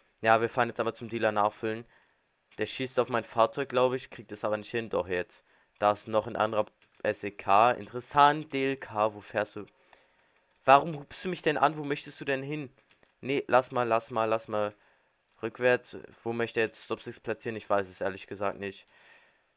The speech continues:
Ja, ich bin stuck. Ich bin stuck, ich hab keine Munition, ich bin stuck. Ja, m-, möchte mich so festnehmen. Ja, was soll ich machen? Ja, äh,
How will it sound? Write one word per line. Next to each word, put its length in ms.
Ja, 120
ich 100
bin 120
stuck. 360
Ich 140
bin 120
stuck, 260
ich 120
hab 100
keine 180
Munition, 420
ich 100
bin 120
stuck. 360
Ja, 200
m-, 200
möchte 320
mich 100
so 140
festnehmen. 580
Ja, 200
was 120
soll 100
ich 120
machen? 420
Ja, 380
äh, 440